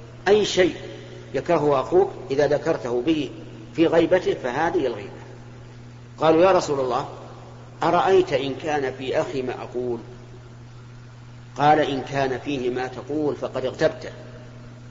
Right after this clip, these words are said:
وإن لم يكن فيه ما تقول فقد بهته"، يعني بهته مع الغيبة، بهته مع الغيبة. والرسول عليه الصلاة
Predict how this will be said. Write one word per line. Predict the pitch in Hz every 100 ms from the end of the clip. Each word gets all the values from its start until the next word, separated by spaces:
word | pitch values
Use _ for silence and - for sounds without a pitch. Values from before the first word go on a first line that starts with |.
| - - - - - - - - - - - -
وإن | 127 156
لم | 190 175
يكن | 170 151
فيه | 135 139
ما | 127
تقول | 123 120 135 165 - -
فقد | 131 165 170 - - - - - - - - - - -
بهته"، | 135 147 139 - 165 143 - - - - - -
يعني | 139 147
بهته | 147 160 190 160 147
مع | 175 180
الغيبة، | 170 165 139 - - - - - - - - - - -
بهته | 127 143 - 135
مع | 135 135
الغيبة. | 135 151 160 101 - - - - - - - - - - - -
والرسول | 135 147 180 160
عليه | 151
الصلاة | 156 143